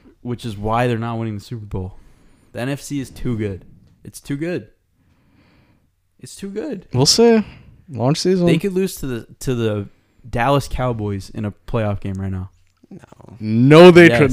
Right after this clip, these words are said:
Speaker 2: not.
Speaker 1: yes.
Speaker 2: They would
Speaker 1: Okay.
Speaker 2: s-
Speaker 3: Every, yeah, everyone still
Speaker 1: Should we
Speaker 3: knows,
Speaker 1: make
Speaker 3: like,
Speaker 1: a
Speaker 3: yeah,
Speaker 1: little bet?
Speaker 3: Dallas is really good, but they're not
Speaker 1: 'Cause they
Speaker 3: beating
Speaker 1: probably
Speaker 3: anyone.
Speaker 1: will play in the playoffs.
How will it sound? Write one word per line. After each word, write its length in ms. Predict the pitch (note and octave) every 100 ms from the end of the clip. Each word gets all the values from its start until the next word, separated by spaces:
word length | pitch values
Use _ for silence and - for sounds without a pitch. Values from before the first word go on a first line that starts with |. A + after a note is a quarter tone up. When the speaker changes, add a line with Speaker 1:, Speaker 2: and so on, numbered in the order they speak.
| A#2
Speaker 2:
not. 280 | A2 G#2+ G#2+
Speaker 1:
yes. 260 | G#2 G2+
Speaker 2:
They 160 | C3+ C3+
would 300 | D3 D#3 D3
Speaker 1:
Okay. 80 | -
Speaker 2:
s- 220 | - G3+
Speaker 3:
Every, 240 | G#3+ B3+
yeah, 180 | C4 A#3+
everyone 400 | F3 G#3 B3 B3+
still 260 | - A#3+ A3+
Speaker 1:
Should 100 | G#3
we 40 |
Speaker 3:
knows, 60 | G#3
Speaker 1:
make 60 | F#3+
Speaker 3:
like, 100 | E3+
Speaker 1:
a 20 |
Speaker 3:
yeah, 40 | G3+
Speaker 1:
little 60 | F#3+
bet? 40 |
Speaker 3:
Dallas 320 | D3+ D#3+ F3+ E3+
is 100 | C#3+
really 220 | D#3 E3
good, 240 | E3+ G3
but 120 | C#3+ C#3+
they're 120 | C#3+
not 60 | D3
Speaker 1:
'Cause 120 | B2
they 100 | A#2+
Speaker 3:
beating 160 | F3+
Speaker 1:
probably 220 | B2+ C3 B2
Speaker 3:
anyone. 100 | A#2+
Speaker 1:
will 80 | A2
play 340 | - G2+ - -
in 80 | G2+
the 80 |
playoffs. 520 | G2 E2 F2 E2+ -